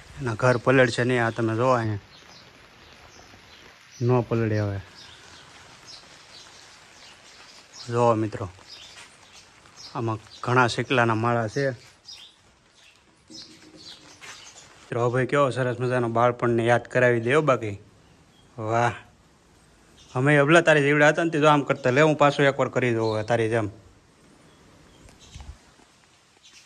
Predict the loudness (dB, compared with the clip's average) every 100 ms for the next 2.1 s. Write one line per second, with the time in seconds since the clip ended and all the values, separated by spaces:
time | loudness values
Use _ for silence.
0 | _ -18 -12 -8 -6 -4 -6 -6 -6 -8
1 | -8 -8 -10 -10 -10 -10 -10 -10 -12 -10
2 | -12